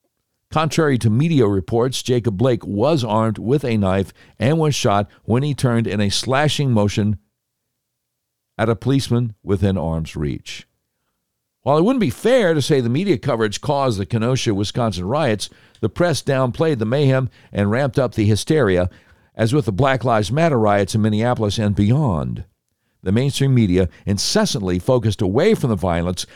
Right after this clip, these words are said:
despite almost twenty related deaths and more than one billion dollars worth of damage. Perhaps the most notorious example is C N N reporter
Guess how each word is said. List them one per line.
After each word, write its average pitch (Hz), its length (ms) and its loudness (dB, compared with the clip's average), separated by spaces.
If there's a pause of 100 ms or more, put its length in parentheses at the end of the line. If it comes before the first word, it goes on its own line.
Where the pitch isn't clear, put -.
despite 127 460 0
almost 113 420 0
twenty 170 420 0
related 117 540 2
deaths 151 400 -2 (220)
and 110 100 2
more 123 140 2
than 107 220 -2
one 226 320 2 (300)
billion 165 460 2
dollars 113 480 0
worth 90 300 0
of 95 160 -4
damage. 65 640 -6 (1120)
Perhaps 151 260 0
the 135 80 0
most 131 280 0
notorious 120 680 2
example 90 420 -2
is 107 120 0
C 131 160 0
N 123 60 0
N 127 120 0
reporter 95 500 0